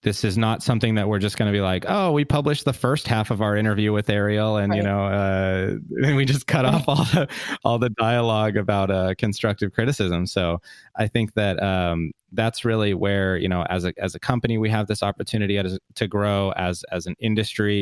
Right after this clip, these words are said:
Speaker 1: in its relative infancy. Uh, it's, it's a lot, uh, a lot easier for us to address these challenges up front rather than, you know, two decades from now when, uh, when stereotypes are in place and everything's more solidified and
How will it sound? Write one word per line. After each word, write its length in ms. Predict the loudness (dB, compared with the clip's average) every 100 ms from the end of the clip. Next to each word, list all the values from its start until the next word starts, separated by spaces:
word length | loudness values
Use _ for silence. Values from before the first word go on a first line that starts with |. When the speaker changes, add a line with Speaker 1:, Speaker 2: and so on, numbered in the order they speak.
| 0
Speaker 1:
in 120 | -2
its 240 | -2 -4
relative 500 | -2 0 0 0 -2
infancy. 800 | -2 -2 -2 -4 -2 0 0 -2 -6 -16 -20 -20 _
Uh, 440 | -2 0 0 0 -2
it's, 260 | -4 -6 -6
it's 160 | -6 -2
a 60 |
lot, 340 | -2 0 -2 -4 _
uh, 220 | -4 -2 0
a 40 |
lot 200 | 0 2
easier 320 | 2 2 0
for 220 | 0 0 0
us 180 | -2
to 240 | -2 -2 0
address 400 | 0 0 0 0
these 220 | -2 -2
challenges 840 | -2 0 0 0 0 0 -4 -8 -4
up 220 | -4 -2
front 320 | -2 0 0
rather 380 | -2 -2 0 -2
than, 340 | -2 -2 -2 -4 _ _ -2
you 80 | 0
know, 140 | -2
two 220 | -2 -2
decades 400 | 0 0 0 -2
from 180 | -2 0
now 340 | 2 2 2 0
when, 280 | 0 0 0
uh, 240 | 0 0
when 180 | -2 -2
stereotypes 720 | 0 0 0 -2 -2 -4 -2
are 40 | -4
in 120 | -2
place 440 | -2 -2 -2 -4
and 180 | -6 -4
everything's 420 | -4 -4 -4 -4
more 220 | -2 -2 -2
solidified 800 | -2 -2 -2 -2 -2 -2 -4 -6
and 200 | -8